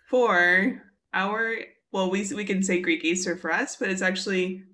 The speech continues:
Greek Orthodox Easter for everybody celebrating on, um, May second.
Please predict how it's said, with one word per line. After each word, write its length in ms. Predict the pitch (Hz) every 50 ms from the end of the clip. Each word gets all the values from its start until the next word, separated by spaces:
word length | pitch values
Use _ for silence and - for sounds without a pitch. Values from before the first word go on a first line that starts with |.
| _ _
Greek 240 | - 202 190 190 196 185
Orthodox 480 | 185 185 185 180 180 175 175 180 - -
Easter 480 | 175 190 190 - - 175 170 170 165 -
for 100 | 175 -
everybody 540 | - 185 175 175 165 165 165 160 160 180
celebrating 760 | 196 - 190 175 165 165 160 165 165 175 196 240 294 277 - - _ _ _ _ _ _ _ _ _ _ _ _ _ _ -
on, 300 | - 202 196 190 190 180
um, 420 | 185 180 175 175 175 170 165 170 185
May 200 | 185 190 196 190
second. 640 | - 170 165 160 156 175 214 262 - - - -